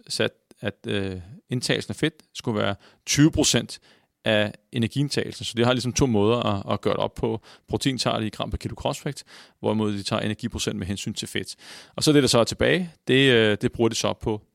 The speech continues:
øh, kulhydrater. Aldersgruppen var afsted mellem atten til fireoghalvtreds år, så en rimelig bred aldersgruppe. Jeg skal sige, med hensyn til deres styrketræning, så skal de helst have styrketrænet, øh, minimum to gange om ugen, og har gjort det i seks måneder.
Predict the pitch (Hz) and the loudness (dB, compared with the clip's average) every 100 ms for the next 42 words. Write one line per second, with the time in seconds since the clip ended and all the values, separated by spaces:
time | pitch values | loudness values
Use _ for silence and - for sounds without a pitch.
0 | _ 117 107 - - - 107 113 - - | _ -6 -6 -6 -10 -2 -2 -2 -8 -10
1 | - _ _ - 135 - 117 110 104 98 | -16 _ _ 0 2 4 2 4 4 4
2 | - 107 101 101 98 98 123 113 - - | 2 2 0 0 -2 -2 -4 -8 -18 -20
3 | _ 113 - 117 113 - 92 156 170 113 | _ -10 -2 0 0 -2 0 -2 -2 -4
4 | 117 - 120 147 185 185 151 _ - 104 | -4 2 6 6 6 4 2 _ 0 2
5 | 123 139 - 117 117 123 117 92 - - | 2 -2 -6 -2 0 0 -2 -2 -6 -18
6 | _ _ 117 113 107 110 127 113 98 - | _ _ -4 0 2 0 0 0 0 4
7 | 135 180 - 123 113 - 120 127 107 113 | 4 4 -2 -2 -2 -2 -2 -2 0 -2
8 | - 117 101 98 - 131 - 107 101 104 | -2 -4 -4 -4 -4 -4 -2 -4 -2 -4
9 | 107 101 113 151 127 107 107 139 120 110 | -4 -2 0 0 -2 -4 -4 -4 -2 -2
10 | 104 104 147 165 - _ - 123 - 113 | 0 -2 -2 -6 -14 _ -6 -6 0 -2
11 | 110 - 117 _ _ 117 - - - 80 | -2 -6 -10 _ _ -2 -2 -2 -8 -12
12 | - | -14